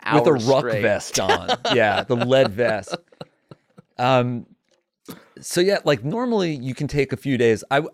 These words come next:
Speaker 2: basically, I felt like I needed, then I was like, "All right, so you need, like, a week of rest." Um, but with the baby, with the dog, there's just, there's stuff that you physically have to do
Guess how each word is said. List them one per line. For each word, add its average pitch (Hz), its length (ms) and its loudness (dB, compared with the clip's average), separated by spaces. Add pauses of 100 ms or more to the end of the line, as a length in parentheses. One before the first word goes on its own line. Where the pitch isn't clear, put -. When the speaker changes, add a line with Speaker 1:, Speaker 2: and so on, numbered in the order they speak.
(140)
Speaker 2:
basically, 185 460 0
I 123 140 0
felt 147 160 0
like 123 140 0
I 113 60 2
needed, 107 420 -2
then 131 460 -2
I 120 40 0
was 104 120 -4
like, 107 140 -2
"All 107 80 -6
right, 98 280 0
so 135 140 -8
you 139 80 0
need, 143 200 0
like, 98 420 -6 (300)
a 120 100 0
week 123 280 -2
of 98 160 -8
rest." - 400 -12 (560)
Um, 101 420 -4 (160)
but 120 280 -2 (200)
with 127 180 -6
the 110 60 -8
baby, 117 400 -2
with 95 160 -10
the 104 80 -10
dog, 104 580 0
there's 110 180 -6
just, - 280 -10 (380)
there's 139 180 -4
stuff - 220 -4
that - 120 -14
you 107 180 -8
physically 131 560 -6
have - 480 -12
to 80 100 -10
do 98 440 -8